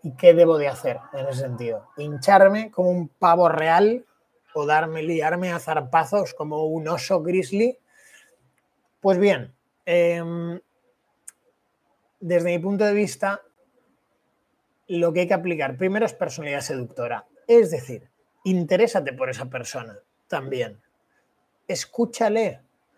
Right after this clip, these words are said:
apréciale. Entiende que es una persona que seguro que sabe cosas que tú no sabes. Mira la belleza en él,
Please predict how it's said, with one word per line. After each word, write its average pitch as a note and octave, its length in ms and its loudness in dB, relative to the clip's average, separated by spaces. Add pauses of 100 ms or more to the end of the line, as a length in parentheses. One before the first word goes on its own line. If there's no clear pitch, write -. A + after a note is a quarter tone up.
(360)
apréciale. F3+ 960 -2 (1080)
Entiende F3+ 540 -2
que G3 380 -4 (800)
es E3+ 160 -2
una G3+ 140 -2
persona F#3+ 480 -6
que E3 100 -10
seguro F3 280 -2
que F3+ 80 0
sabe F3 220 -2
cosas D#3 260 -8
que - 80 -14
tú E3 120 -10
no E3+ 100 -8
sabes. E3 540 -8 (1500)
Mira F#3 400 2
la F#3+ 100 8
belleza F3 400 0
en F3 80 -6
él, E3+ 280 -6